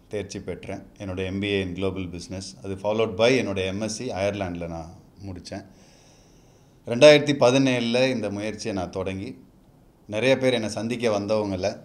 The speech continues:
தாழ்வு மனப்பான்மையோடு இருக்கக்கூடியவங்கள, என்னுடைய ட்ரைனிங் மெத்தட் மூலயமா அவங்களுக்கு மாத்துறதுக்கான முயற்சியில நான் ஈடுபட்டேன். So, இதை தெரிஞ்சு நிறைய என்னுடைய பள்ளி, அஹ், நான் படிச்ச அந்த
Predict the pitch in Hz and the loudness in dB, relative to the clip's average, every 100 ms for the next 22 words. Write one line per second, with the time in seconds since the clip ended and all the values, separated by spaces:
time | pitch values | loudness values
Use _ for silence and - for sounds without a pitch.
0 | - - 101 110 113 107 104 98 104 104 | -20 -4 0 0 0 -4 -4 -2 -2 -4
1 | 104 113 123 110 117 110 107 104 95 90 | -2 0 2 0 -2 -4 -4 -2 -2 -2
2 | 90 110 - 101 120 147 143 127 123 143 | -4 -6 -8 -8 -2 2 2 2 2 2
3 | 160 151 120 110 139 135 117 107 101 92 | 4 2 0 0 2 0 0 -4 -4 -4
4 | 104 - 107 98 92 90 135 - - - | -6 -8 -8 -6 -8 -10 -12 -16 -20 -20
5 | _ - - - _ _ _ - - _ | _ -20 -20 -20 _ _ _ -20 -20 _
6 | _ _ - 135 135 131 123 117 113 104 | _ _ -10 0 2 2 0 0 0 0
7 | 98 107 107 98 98 107 98 87 95 110 | -2 -2 -4 -4 -4 -2 -4 -4 -2 -2
8 | 107 87 - - - - - - - - | -2 -6 -8 -18 -20 -20 -20 -20 -20 -20
9 | - - 104 110 131 131 131 143 139 160 | -16 -6 -4 0 2 4 4 4 2 0
10 | - 110 110 123 120 104 98 92 87 90 | -4 -6 0 2 2 2 0 -4 -8 -14
11 | - _ _ _ _ _ _ _ - 120 | -20 _ _ _ _ _ _ _ -16 -6
12 | 117 117 117 117 113 117 117 117 107 98 | 0 4 6 4 2 2 0 -2 -4 -2
13 | 101 95 113 - 117 104 98 92 87 | -2 0 0 0 0 0 0 -2 -4